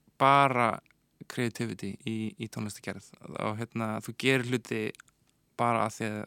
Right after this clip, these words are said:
af því að þér, þér, þér líður þannig og þú þarft ekkert að setja neitt eins og með, með, með, hérna, kvikmyndir eða bíó eða bækur. Þú veist, það er alltaf þessi pólitíski vinkill, það er alltaf þessi, þessi samfélagslegi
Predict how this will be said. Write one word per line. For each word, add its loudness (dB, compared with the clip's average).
af -4
því -6
að -4
þér, -8
þér, -10
þér -4
líður 0
þannig -12
og -4
þú -4
þarft -4
ekkert -8
að -4
setja 0
neitt -6
eins -6
og -4
með, -4
með, -2
með, -4
hérna, -6
kvikmyndir -6
eða -8
bíó -4
eða -6
bækur. 0
Þú -16
veist, -6
það 4
er 2
alltaf -2
þessi -4
pólitíski 2
vinkill, -4
það -2
er -2
alltaf -12
þessi, -6
þessi -8
samfélagslegi -2